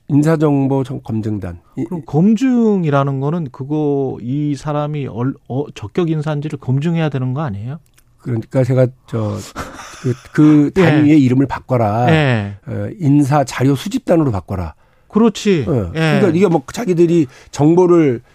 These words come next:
Speaker 1: 뭐 검증하거나
Speaker 2: 네.
Speaker 1: 이렇게 하는 자리가 지금 아닌 거라고 스스로 얘기를 한
Speaker 2: 스스로
Speaker 1: 거예요.
Speaker 2: 이야기를 한 거니까.
Speaker 1: 처음에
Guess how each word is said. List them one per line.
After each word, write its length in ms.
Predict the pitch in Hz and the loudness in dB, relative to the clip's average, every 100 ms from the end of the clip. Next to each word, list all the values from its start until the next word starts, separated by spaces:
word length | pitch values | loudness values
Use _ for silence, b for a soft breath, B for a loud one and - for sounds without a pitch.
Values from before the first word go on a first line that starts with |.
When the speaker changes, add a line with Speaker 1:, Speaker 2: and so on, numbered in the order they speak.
| b _ - | b _ -6
Speaker 1:
뭐 120 | 123 | -4
검증하거나 760 | 135 135 160 156 135 127 113 113 | 0 0 2 0 2 0 0 2
Speaker 2:
네. 140 | - | 2
Speaker 1:
이렇게 180 | 147 120 | 2 0
하는 240 | 151 147 | 0 0
자리가 320 | 131 120 131 | 0 0 -2
지금 160 | 123 135 | -2 -4
아닌 680 | 101 104 131 147 139 131 127 | -4 0 4 4 4 2 0
거라고 300 | 127 123 139 | 0 0 -2
스스로 380 | - - 294 240 | -4 -2 2 4
얘기를 200 | 131 190 | 4 2
한 60 | 226 | 2
Speaker 2:
스스로 140 | 214 | 4
Speaker 1:
거예요. 160 | 180 147 | 4 4
Speaker 2:
이야기를 280 | 143 - | 2 0
한 140 | 139 147 | -2 -2
거니까. 360 | 135 123 127 | -4 -4 -4
Speaker 1:
처음에 680 | 127 202 208 196 190 185 165 | 0 2 4 2 2 2 0